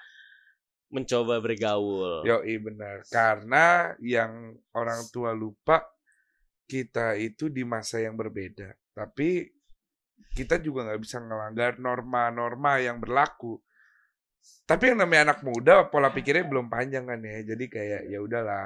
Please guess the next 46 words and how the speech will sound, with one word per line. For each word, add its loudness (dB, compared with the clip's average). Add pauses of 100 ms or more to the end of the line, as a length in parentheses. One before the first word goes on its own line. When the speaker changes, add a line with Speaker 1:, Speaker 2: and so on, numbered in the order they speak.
(140)
Speaker 2:
eh, -8 (440)
eh, -4
eh, -8
gua 4
harus, -2
harus 0
kayak 0
gitu, 4
gua 0
pengen 4
kayak 0
temen -6
gua. 0 (640)
Cuma -2
disadar -4
lagi, -2
tanpa -4
lu -6
ngikutin -12
temen -10
lu, 0
lu 0
masih -8
tetap -12
bisa -10
hidup -6
kok. -8 (760)
Bukan -2
maksud -6
gua 0
ngelarang 4
untuk -6
orang-orang 0
yang -6
baru 0
mau -8
nyoba -4
ngerokok, 0
mau -6
nyoba -6
minum, -4
mau -6
nyoba -2
narkoba -2
dan -4
lain-lain. -2